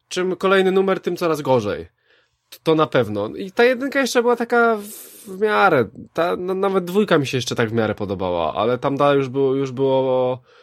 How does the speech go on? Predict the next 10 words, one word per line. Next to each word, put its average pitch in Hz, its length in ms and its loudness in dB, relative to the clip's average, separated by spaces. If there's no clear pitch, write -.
słabo. 160 680 2
E, 151 260 2
jest 175 260 0
to, 180 160 0
to 170 240 -4
zdecydowanie 165 600 -2
inny 151 180 -4
film 127 200 -8
niż 107 140 -8
gra. 87 260 -12